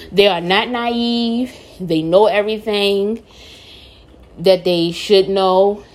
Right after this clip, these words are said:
at the ages that they are. They are not naive. That's crazy.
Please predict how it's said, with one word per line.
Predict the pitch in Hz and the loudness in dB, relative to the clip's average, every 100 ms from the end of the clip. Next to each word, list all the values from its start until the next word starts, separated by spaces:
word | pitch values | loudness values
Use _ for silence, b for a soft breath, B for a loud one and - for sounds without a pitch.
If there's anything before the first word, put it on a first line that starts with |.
| B 175 | B -2
at | 180 | -2
the | 180 170 | -2 2
ages | 180 175 175 | 2 2 0
that | 170 165 | -2 -2
they | 160 156 | -6 0
are. | 180 190 190 190 190 202 b b 175 165 | 2 4 4 2 0 -6 b b -12 0
They | 185 | 2
are | 175 | 2
not | 180 175 | 0 -2
naive. | 175 170 156 | -4 -4 -6
That's | 175 185 - | -2 -2 -4
crazy. | - - 196 165 147 135 | -10 -2 0 0 -4 -8